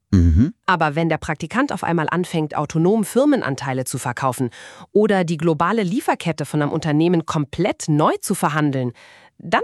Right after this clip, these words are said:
Speaker 2: haben wir eine waschechte existenzielle Krise.
Speaker 1: Ganz genau.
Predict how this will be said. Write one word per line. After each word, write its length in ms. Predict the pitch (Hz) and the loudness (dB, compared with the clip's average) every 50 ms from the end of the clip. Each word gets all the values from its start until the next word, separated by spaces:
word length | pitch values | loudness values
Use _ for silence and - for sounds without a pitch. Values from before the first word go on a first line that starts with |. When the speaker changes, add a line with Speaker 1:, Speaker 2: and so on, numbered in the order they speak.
| 508 - | 0 0
Speaker 2:
haben 240 | 262 220 202 208 180 | 0 0 0 2 0
wir 120 | 196 - | 0 0
eine 260 | 170 185 190 165 147 | 2 2 0 2 0
waschechte 480 | - - - - - 247 - - 262 - | 0 -2 -4 -4 -6 -6 -4 -2 -2 -2
existenzielle 680 | 240 - - 247 - - 214 208 208 - 220 208 196 190 | -2 -2 -4 -6 -4 -2 -2 -2 0 0 -2 0 0 -2
Krise. 400 | - - 247 214 151 - - - - | -2 0 0 0 0 -2 -8 -8 -2
Speaker 1:
Ganz 240 | - 95 90 80 - | -2 0 0 0 0
genau. 320 | - 104 90 76 67 | 0 2 2 0 -2